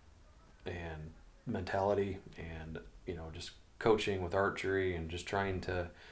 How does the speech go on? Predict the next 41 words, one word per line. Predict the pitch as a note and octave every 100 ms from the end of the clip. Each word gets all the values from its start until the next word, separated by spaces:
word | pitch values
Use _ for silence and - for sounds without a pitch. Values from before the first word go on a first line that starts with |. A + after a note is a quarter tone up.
| - -
teach | C3 B2+ - F#2+
another | F2+ G#2+ G#2 G#2 -
person | - A#2+ - F2 F2 -
how | - F#2
to | F#2
hunt. | G#2+ D#2 - - - - - - -
And | F#2+ F2+ F2 E2+ -
I | F#2+ G2 F#2+ F2+ - - - - - - - -
wasn't | G#2+ A2+ A2
really | A#2 A2+
involved | F#2+ F#2 A2+ B2
with | C3+ C3+
it | B2+ -
'cause | G2+ F#2+
I |
was | F#2
kinda | B2 A2+
bitter | D#2+ A2+ A#2+
at | F#2+
first, | A#2 A#2+ A#2+ - -
but | G2 F#2+ F2 - - - - -
when | F#2
she | F2 G#2+
shot | G#2+ G#2+
her | G#2 G2+
first | G#2+ G#2
doe, | F#2+ F#2+ G#2 - -
I | F#2 F#2
was | F2+
completely | - D#2+ - F#2+ G2 G2 G2 F#2+ F2 - - - -
in | F2
awe. | D#2+ D2+ - - - - - - - - - -
'Cause | E2+ E2 D#2
just | F#2+ -
to | G2
see | - G#2+ G2
the | F#2
fact | - F#2 F2+ -
that, | F2 -
you | F#2
know, | F2 F2